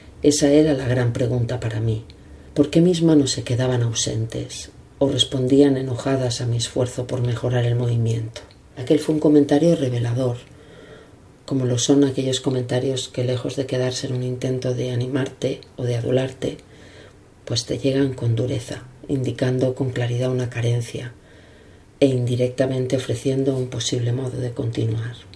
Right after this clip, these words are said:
Así que decidí convertir la atención sobre las manos en mi primera prioridad. Consideré el estudio de las manos como el relevo que te entregan en una carrera hecha en equipo, como un punto de unión posible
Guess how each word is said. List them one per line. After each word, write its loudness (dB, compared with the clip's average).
Así 0
que 2
decidí 4
convertir 4
la 2
atención 0
sobre 0
las -4
manos 0
en -6
mi -4
primera -4
prioridad. -4
Consideré 4
el 2
estudio 0
de 4
las -4
manos 2
como -4
el -2
relevo 2
que -4
te -2
entregan 2
en 0
una -2
carrera -4
hecha -6
en 0
equipo, -8
como 2
un 6
punto 4
de 4
unión 6
posible 0